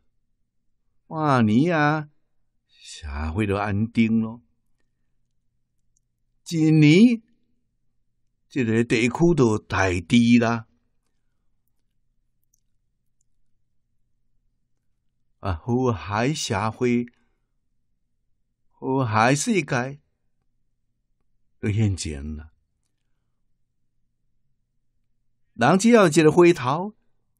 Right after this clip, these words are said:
身心健康。若身心健康，山河大地这些自然灾害拢无咯。为什么呢？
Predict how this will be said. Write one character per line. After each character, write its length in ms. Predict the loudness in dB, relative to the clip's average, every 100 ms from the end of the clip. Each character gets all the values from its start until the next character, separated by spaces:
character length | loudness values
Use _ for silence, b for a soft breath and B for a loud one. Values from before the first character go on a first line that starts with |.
| _ _ _ _ _ _
身 320 | _ 0 2 0
心 400 | 0 -2 -2 -10
健 260 | -12 -12 -12
康。 400 | -8 -6 -6 -10 _ _ _ _ _ _ _ _ _ _ _ _ _ _ _
若 280 | 0 4 4
身 260 | 4 2 2
心 260 | 2 0
健 220 | 0 -2
康， 300 | 0 0 -2 -10 _ _ _ _ _ _ _ _
山 520 | _ -12 -8 -6 -4 -2
河 720 | 2 4 6 6 4 2 0
大 180 | 2 2
地 460 | 2 2 2 2 2
这 160 | 0
些 220 | -4 -6
自 180 | -4 -4 -2
然 180 | 0 -2
灾 240 | 0 0
害 240 | 0 -2 -2
拢 240 | -4 -2
无 220 | 0 -2 -4
咯。 200 | -6 -14 _ _ _ _ _ _ _ _ _ _ _ _ _ _ _
为 320 | -2 0 2
什 160 | 0 0
么 120 | 0
呢？ 100 | 0